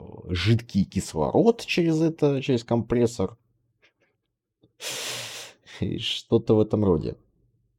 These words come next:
Э, полставки двадцать К это много. В М С К минимум двадцать на full time. Ну, это двадцать на full time, как бы, когда ты дворником. И такие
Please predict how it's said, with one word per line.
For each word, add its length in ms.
Э, 200
полставки 500
двадцать 380
К 80
это 200
много. 600
В 80
М 120
С 80
К 140
минимум 400
двадцать 400
на 80
full 340
time. 360
Ну, 220
это 340
двадцать 460
на 60
full 260
time, 260
как 260
бы, 1000
когда 340
ты 460
дворником. 720
И 140
такие 560